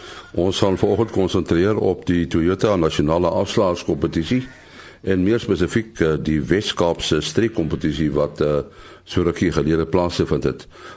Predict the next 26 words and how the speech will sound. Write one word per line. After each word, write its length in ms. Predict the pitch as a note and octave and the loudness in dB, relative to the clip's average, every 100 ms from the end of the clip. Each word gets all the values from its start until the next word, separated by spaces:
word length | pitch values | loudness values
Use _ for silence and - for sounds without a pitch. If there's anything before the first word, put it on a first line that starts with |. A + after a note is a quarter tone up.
| - | -6
Ons 180 | F2 E2 | -4 0
praat 260 | A#2+ B2 A#2 | 0 2 2
eers 180 | A#2 | 0
met 180 | - F2 | 0 0
Len 220 | E2 F#2+ | 0 2
Borman. 500 | D2+ F#2+ G2+ F2+ A#2+ - - - - | 0 0 0 0 -2 -8 -20 -20 -6
Hy 120 | D2+ | -2
is 100 | E2 | 0
een 160 | G2+ F#2+ | 0 0
van 140 | G2+ | 2
die 80 | E2 | 2
beoordelaars 680 | D2 D#2 G2+ A2 G2+ F2+ - | 2 2 2 4 4 2 0
gewees 380 | F2 D#2 G#2+ - | 0 2 0 0
tydens 320 | E2+ D#2+ D2+ | 0 0 0
die 80 | E2 | 0
kompetisie 640 | E2 D2+ D#2+ E2+ A#2+ D3+ - - - - | -2 -2 -2 0 0 -4 -8 -20 -20 -6
en 100 | - | -2
dan 180 | D#2+ F2 | 0 0
met 100 | A#2 | 0
die 140 | A2 D2 | 0 0
wenner 300 | E2+ A2+ - | 0 0 -2
van 200 | F#2 E2+ | -2 0
die 200 | E2 E2+ | 0 0
oopkategorie, 840 | A#2 - F2 F2+ E2 D#2 G#2+ G#2+ - | -2 0 0 0 0 0 0 -2 -4
Janie 440 | D2+ D2 D#2 C#2+ | -2 0 0 0
Durr. 280 | D#2 C#2+ | 2 0